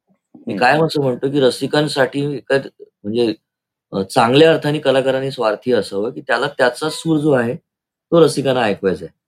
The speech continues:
Speaker 1: रसिकांना काय आवडतंय त्याचा अंदाज घेऊन स्वतःची निर्मिती करायची नसते कधीच. आणि मग ते जर का खरं असेल, तो मूळचा स-, शब्द, मूळचा स्वर हा जर का तुमचा खरा असेल,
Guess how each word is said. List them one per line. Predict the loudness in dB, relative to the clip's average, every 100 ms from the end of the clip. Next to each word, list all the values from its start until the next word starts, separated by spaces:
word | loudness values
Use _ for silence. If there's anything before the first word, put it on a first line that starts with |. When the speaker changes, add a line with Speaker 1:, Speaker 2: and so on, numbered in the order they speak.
| _ _ _ _ _ -4
Speaker 1:
रसिकांना | -2 0 2 2
काय | 2 2
आवडतंय | 2 0 2 2
त्याचा | 2 0 -2
अंदाज | 0 -2 -2
घेऊन | -6
स्वतःची | -6 -6 -6 -8
निर्मिती | -12 -12 -16
करायची | -4 -2 -2 -4
नसते | -16 -16 -10
कधीच. | -10 -10 -12 -18 -20 _ _ _ _ _ _ _ _ _ _ _ _
आणि | -6 -4 -2
मग | -2 -6 _ _ _
ते | 0
जर | 4 4
का | 4 2
खरं | 2 4
असेल, | 2 -2 -4 -4
तो | -4
मूळचा | -4 -4 -6
स-, | -2 2 4 4 2 _
शब्द, | -2 0 2 2
मूळचा | 2 0 -2 0 0
स्वर | 2 2 2 -2 _ _ _ 0
हा |
जर | 2 2
का | 0
तुमचा | -2 -2 -4
खरा | 0 2
असेल, | 2 2 -2